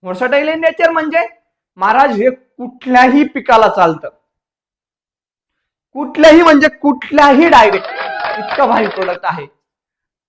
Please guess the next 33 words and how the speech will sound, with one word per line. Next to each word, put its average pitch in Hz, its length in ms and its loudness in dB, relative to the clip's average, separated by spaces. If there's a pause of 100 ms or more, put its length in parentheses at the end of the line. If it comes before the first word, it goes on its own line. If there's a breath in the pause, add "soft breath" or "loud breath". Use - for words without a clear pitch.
(460)
हा 170 180 -10
महाराज, 165 340 -8
कुठल्याही 165 380 -14
पिकाला. 170 400 -12 (880 loud breath)
म्हणजे 180 200 -10
तुमचं 214 500 -6
भात 180 280 -4
असू 233 220 -6
द्या, 233 180 2 (320)
म्हणजे 175 200 -18
तुमचं 208 180 -10
पाण्याचं 202 480 -6
पीक 226 200 -12
असू 240 180 -10
द्या, 226 220 -2
की - 400 -14
तुमचं 220 400 -4
वाळवंटाचं 208 680 -2
पीक 220 160 -10
असू 220 200 -8
द्या, 196 180 -4
तुमची 190 460 -18
केळी 202 340 -4
असू 240 240 -8
द्या, 233 200 -2 (120)
तुमचा 196 220 -12
संत्रा 190 380 -10
असू 240 220 -10
द्या, 240 180 -6
तुमचा 202 260 -12
मोसंबी 208 440 -12
असू 226 180 -8
द्या, 208 160 -6